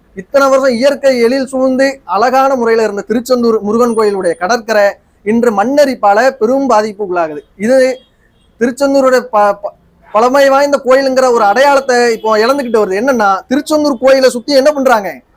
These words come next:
கல்லை போட்டுக்கிட்டே வராங்க. திருச்செந்தூர் முருகனுக்கு ஒரு அழகு என்னன்னா, சுனாமியை வென்ற சுப்பிரமணியன் தான் அவருடைய பேரு. சுனாமியே வந்தாலும் திருச்செந்தூர் ஊருக்குள்ள வராதுங்கிற ஒரு வரலாறு இந்த திருச்செந்தூருக்கு இருக்கிறது.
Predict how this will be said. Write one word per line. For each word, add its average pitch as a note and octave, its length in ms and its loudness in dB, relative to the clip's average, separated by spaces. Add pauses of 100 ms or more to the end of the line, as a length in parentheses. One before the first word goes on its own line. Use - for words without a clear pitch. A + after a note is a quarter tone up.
(200)
கல்லை C4+ 280 2
போட்டுக்கிட்டே B3 460 2
வராங்க. G3 340 0 (580)
திருச்செந்தூர் C#4+ 440 -2
முருகனுக்கு C4+ 420 2
ஒரு A#3+ 100 2
அழகு C4 300 2
என்னன்னா, G#3+ 420 0 (520)
சுனாமியை C#4+ 520 2
வென்ற B3 300 2
சுப்பிரமணியன் B3 680 0
தான் B3+ 140 2
அவருடைய G#3+ 480 2
பேரு. G#3+ 320 0 (720)
சுனாமியே C#4+ 460 2
வந்தாலும் C4 560 2
திருச்செந்தூர் C4 420 -2
ஊருக்குள்ள C4 340 0
வராதுங்கிற B3+ 680 2
ஒரு A3 300 2
வரலாறு B3+ 400 2
இந்த A3+ 180 -4
திருச்செந்தூருக்கு A#3 480 -6
இருக்கிறது. F#3 400 -6